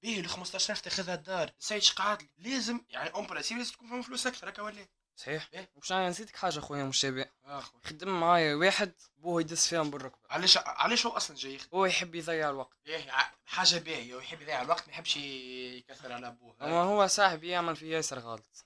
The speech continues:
Speaker 2: مش
Speaker 1: كيفاه؟
Speaker 2: قاعد يخدم.
Speaker 1: كيفاه؟
Speaker 2: يبدأ مولا المول في الحانوت،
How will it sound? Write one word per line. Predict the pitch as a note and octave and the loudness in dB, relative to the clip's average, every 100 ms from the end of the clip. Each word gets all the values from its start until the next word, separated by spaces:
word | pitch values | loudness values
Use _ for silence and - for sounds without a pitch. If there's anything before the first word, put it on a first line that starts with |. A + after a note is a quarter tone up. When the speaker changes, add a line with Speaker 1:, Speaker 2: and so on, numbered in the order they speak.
| _ - | _ -6
Speaker 2:
مش | E3 | 0
Speaker 1:
كيفاه؟ | C3 | 6
Speaker 2:
قاعد | E3+ D3 | 6 4
يخدم. | C#3+ - _ _ | -2 -8 _ _
Speaker 1:
كيفاه؟ | B2+ A#2+ B2 - _ - - | -20 -18 -18 -20 _ -20 -6
Speaker 2:
يبدأ | F#3 F3 D#3+ C#3+ C#3 | -4 6 10 10 8
مولا | D3 D3+ | 6 2
المول | C#3 D#3+ | 2 -2
في | - | -4
الحانوت، | C3 B2 D#3 G#3 G3 - | -8 -6 0 2 0 -2